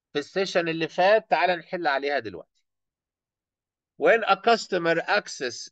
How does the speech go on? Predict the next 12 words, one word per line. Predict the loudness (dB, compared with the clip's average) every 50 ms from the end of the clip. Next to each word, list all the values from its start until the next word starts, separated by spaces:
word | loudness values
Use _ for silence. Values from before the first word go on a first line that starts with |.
| -12
her | -4 0 0 2 2
website, | 2 2 2 2 0 -2 -2 0 2 2 2 2 -2 -2
they | -4 -4 -2
will | -2 -2 -2 -4
be | -4 -6 -6 -6
given | -4 -4 -4 -2 -2 -4 -4 -2
the | -2 -4 -2
message, | 0 -2 -2 -2 -2 -4 -4 -4 -6 -12 _ _ _ _ _ _ -6
"This | -2 0 0 0 -2 -6
website | -4 -2 -2 -2 -2 -4 -10 -6 -4 -2 -2 -2 -4 -6 -8
uses | -8 -6 -6 -6 -8 -10 -12 -14
cookies." | -14 -14 -16 -14 -14 -14 -16 -16 -16 _